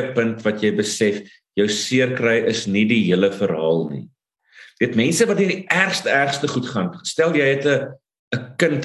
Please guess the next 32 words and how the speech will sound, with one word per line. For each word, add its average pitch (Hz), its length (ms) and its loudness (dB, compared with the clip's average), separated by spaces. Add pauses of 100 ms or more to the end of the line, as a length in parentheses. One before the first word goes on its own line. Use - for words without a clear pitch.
(160)
afgestaan 110 640 -2
aan 95 160 2
die 80 80 -4
dood, 76 240 -2
né? 139 380 -2 (100)
Party 123 220 2
van 123 100 -2
die 113 80 2
mense 104 300 0
met 101 140 -2
wie 98 100 2
ek 92 100 -2
gepraat 90 480 -2
het, 85 240 -2
of 110 240 2
jy 98 280 2 (200)
het, 110 240 -2 (500)
uh, 107 300 2
'n 117 200 -4
breinbeserings 113 760 0
en 92 60 0
jy 95 100 2
sal 107 160 -2
nooit 104 160 0
weer 117 140 -2
kan 95 200 0
werk 90 380 0
nie. - 140 -16 (580)
Dan 143 300 0
kan 180 240 0
jou 165 120 2
seer, 120 840 0